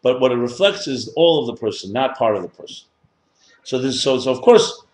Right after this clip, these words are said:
the containers as the names, Kela, all reflect a particular function. But Ani Havaya, what am I, what, what Miyuchad be? Shema Etzem.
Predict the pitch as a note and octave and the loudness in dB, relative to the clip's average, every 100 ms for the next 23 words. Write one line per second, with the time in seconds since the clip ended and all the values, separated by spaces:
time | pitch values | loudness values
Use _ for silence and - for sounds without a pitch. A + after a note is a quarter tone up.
0 | _ - B2 C3+ C3+ G3 F3+ A#2+ A2+ C#3+ | _ -12 -4 -4 2 2 2 -2 -2 2
1 | D#3 D3 C3+ D3 G3 E3+ C#3 - C#3+ C#3 | 4 4 0 4 4 4 0 -4 0 0
2 | C3 B2 D3+ D#3+ B2+ B2 C#3+ C#3+ - - | 0 0 4 4 2 -6 0 0 0 -18
3 | _ - - B2+ C#3 C3+ C#3 F#3 F3 - | _ -18 -12 -10 -8 -6 -4 -2 -2 -4
4 | - _ _ _ _ A2+ B2+ C3 G#3 A#3 | -14 _ _ _ _ -2 0 0 4 4
5 | D#3+ D3 B2+ B2 A#2 D#3 C#3+ C#3 C#3+ D3 | 4 4 4 2 0 0 -2 -4 2 0
6 | E3 C3+ D3+ B2+ A#2 B2 E3+ D3 C3 G#3 | 0 -4 -6 -10 -10 -6 -6 -6 -10 -8
7 | F#3+ D#3+ _ _ _ _ _ _ _ _ | -8 -8 _ _ _ _ _ _ _ _
8 | _ - B2+ C3+ C3+ B2+ - - | _ -6 -2 -2 0 -2 -2 -10